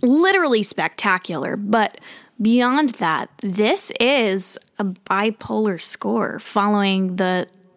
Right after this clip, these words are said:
Sondheim rule that content dictates form.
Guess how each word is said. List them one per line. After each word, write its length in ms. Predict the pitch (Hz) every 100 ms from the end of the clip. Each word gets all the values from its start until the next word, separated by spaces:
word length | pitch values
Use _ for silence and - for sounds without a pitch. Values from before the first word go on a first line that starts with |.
| _ -
Sondheim 800 | - - 185 190 240 196 151 151
rule 440 | 165 - - - _ - - - -
that 360 | 196 - -
content 760 | - 220 233 247 - 165 180 - - 180
dictates 800 | 220 220 - 190 170 - - - _
form. 640 | - - 233 175 139 202